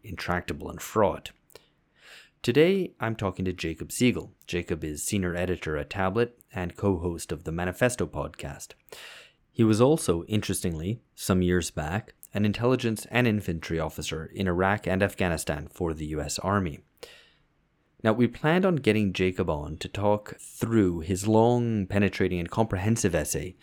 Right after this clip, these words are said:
that he wrote on disinformation, on information war, and how the U S state has created what effectively amounts to a ministry for truth.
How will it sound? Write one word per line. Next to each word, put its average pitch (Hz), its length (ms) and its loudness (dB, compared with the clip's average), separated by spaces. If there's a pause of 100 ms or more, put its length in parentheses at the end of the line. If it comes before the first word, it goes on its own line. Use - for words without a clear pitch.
(140)
that 92 100 2
he 101 100 2
wrote 95 220 4
on 85 120 -2
disinformation, 90 840 0 (280)
on 76 300 -6
information 95 600 2
war, 71 200 -10 (320)
and 101 120 -2
how 117 120 6
the 107 180 -2
U 107 120 4
S 98 140 2
state 101 380 2 (280)
has 95 260 0
created 113 540 2
what 101 80 4
effectively 104 520 2
amounts 104 420 2
to 82 480 -2
a 90 80 -2
ministry 90 420 0
for - 140 -6
truth. - 460 -2